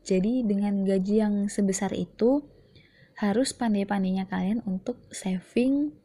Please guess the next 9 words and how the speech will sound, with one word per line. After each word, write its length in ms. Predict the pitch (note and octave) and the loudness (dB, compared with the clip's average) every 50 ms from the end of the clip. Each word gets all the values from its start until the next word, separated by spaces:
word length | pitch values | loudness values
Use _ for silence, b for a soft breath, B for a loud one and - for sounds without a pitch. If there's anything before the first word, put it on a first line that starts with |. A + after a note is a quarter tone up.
| _ _ _ _ _ | _ _ _ _ _
demi 240 | - F#3+ F#3 G3 | -2 0 0 0
masa 240 | A#3 A3+ G#3 G3+ - | 0 0 -2 -2 -2
depan 320 | F#3+ F#3 E3+ - F3+ F#3 F#3 | -4 -4 -2 -4 -6 -6 -6
kalian. 880 | - F#3+ F#3+ F#3 F#3 F#3+ G3 F#3+ F#3 F3+ F3 F3+ F3+ F3+ F3 F3+ F#3 - _ _ _ _ _ _ _ _ _ _ _ _ _ _ _ - - - | -6 -6 -4 -2 0 0 0 0 0 -2 -2 -4 -4 -6 -6 -8 -10 -12 _ _ _ _ _ _ _ _ _ _ _ _ _ _ _ -20 -20 -20
Kalau 320 | _ - A3 A3 A3+ A3+ A3 | _ -6 -4 -2 0 0 0
dihitung-hitung 720 | G#3 G3+ - G#3+ G#3+ - A3 G3+ G3 G#3 - A#3 A3 A#3 | 0 0 0 -2 -2 -2 -2 -2 -2 -2 -2 -2 -2 -2
tuh 80 | D#4 D4 | -2 -2
sebenarnya 480 | - B3 G#3+ G3+ F#3+ F#3 F#3+ A3 C#4 | 2 2 2 2 2 0 0 0 0
juga 320 | C#4+ A#3+ G3+ F#3 F#3+ - | 0 0 2 0 0 -2